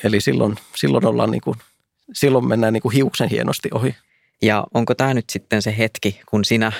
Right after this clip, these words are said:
Speaker 2: ja sun kollegat odottaa kieli pitkällä, että päästäänkö me tekemään sinne jonkin sortin reissu?
Speaker 1: Ö, joo, kyllä sitä, sitä suunnitellaan, ö, tällä hetkellä, tai että mitä tehdään. Et, et siinä on hieman, ö,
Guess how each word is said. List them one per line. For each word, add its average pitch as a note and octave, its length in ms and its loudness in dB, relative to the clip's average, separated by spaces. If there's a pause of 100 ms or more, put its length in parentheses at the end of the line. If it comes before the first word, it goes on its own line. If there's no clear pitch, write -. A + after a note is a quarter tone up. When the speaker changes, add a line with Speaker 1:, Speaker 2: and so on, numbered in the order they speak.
(100)
Speaker 2:
ja - 80 -4
sun G2 260 -4
kollegat G#2 680 0 (420)
odottaa A2+ 520 2 (240)
kieli G#2+ 260 2
pitkällä, G2+ 500 -2
että G#2+ 240 -6 (240)
päästäänkö - 400 -2
me F#3+ 80 -2
tekemään - 360 -2
sinne - 280 -4 (220)
jonkin - 260 -2
sortin - 360 -2 (420)
reissu? - 360 -2 (840)
Speaker 1:
Ö, D3 200 0 (120)
joo, F3+ 360 4
kyllä D#3+ 120 -2
sitä, - 240 -2
sitä E3+ 200 -2
suunnitellaan, A2 720 0 (280)
ö, - 240 -14 (180)
tällä A2+ 240 0
hetkellä, C#3 480 -2 (280)
tai A#2 120 0
että C3 120 -2
mitä C3+ 440 0
tehdään. C#3 500 -4
Et, - 160 -8
et - 100 -2
siinä D3 220 0
on C#3 120 0
hieman, C#3+ 400 0 (1000)
ö, A#2+ 240 0